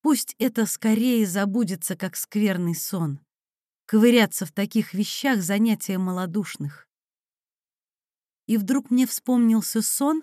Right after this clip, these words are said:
который мучил меня перед страшным днём исхода.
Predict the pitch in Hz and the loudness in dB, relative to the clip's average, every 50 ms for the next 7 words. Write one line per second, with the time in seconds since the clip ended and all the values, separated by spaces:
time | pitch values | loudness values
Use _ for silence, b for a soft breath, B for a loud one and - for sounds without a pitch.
0 | b b b b b b b b b - 214 220 226 262 262 254 247 240 254 302 | b b b b b b b b b -2 -2 0 2 4 4 6 6 6 6 6
1 | 320 - - 262 233 226 226 233 240 269 285 - - 240 202 214 - - - - | 4 2 2 4 6 6 6 6 6 4 2 2 0 -2 -2 -2 -4 -6 -4 -2
2 | 262 277 240 - - - 226 220 202 170 185 208 233 254 240 226 226 220 - - | -2 -2 -2 -2 -2 0 2 2 2 2 0 0 2 2 2 2 2 0 -2 -6
3 | - - 220 208 180 143 135 135 143 | -6 -4 -4 -4 -4 -4 -6 -10 -12